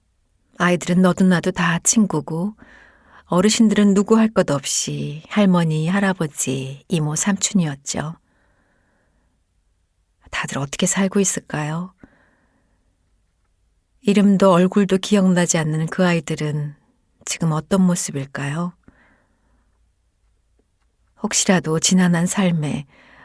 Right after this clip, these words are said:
너무 지치지는 않았나 모르겠습니다.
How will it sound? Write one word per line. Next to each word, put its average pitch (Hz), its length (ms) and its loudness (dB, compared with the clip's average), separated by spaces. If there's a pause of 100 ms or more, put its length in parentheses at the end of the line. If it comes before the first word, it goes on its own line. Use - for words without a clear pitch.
(140)
너무 160 240 -2
지치지는 - 480 -2
않았나 160 380 0
모르겠습니다. 156 1120 -6